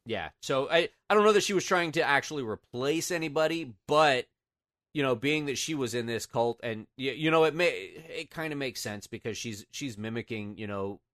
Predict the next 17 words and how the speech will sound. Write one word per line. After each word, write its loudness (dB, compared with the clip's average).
what -6
she's -8
seen -8
and -8
the -8
people -8
who -4
have -6
taken -8
her -6
in, -8
and -12
sh-, -20
it, -8
you -14
know, -12
you, -6